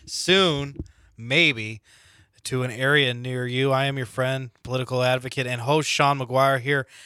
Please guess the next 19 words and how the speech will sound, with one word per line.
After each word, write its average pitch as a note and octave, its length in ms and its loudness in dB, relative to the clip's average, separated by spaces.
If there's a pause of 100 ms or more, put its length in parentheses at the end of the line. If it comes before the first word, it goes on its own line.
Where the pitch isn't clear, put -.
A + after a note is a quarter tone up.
(160)
in B2+ 120 -8
the C3 100 0
hot C#3+ 300 4
seat C#3+ 240 -4
for C3+ 120 -8
the B2 60 -8
first - 340 -2
two D3 120 -4
segments C#3 460 -2
before C#3+ 420 -2
we C#3 100 -2
try D#3 240 4
our C#3 140 4
new D#3 160 -4
format D#3 560 0
out A#2 240 2 (280)
on A#2+ 140 -12
you. B2+ 180 -6
It's, - 280 -8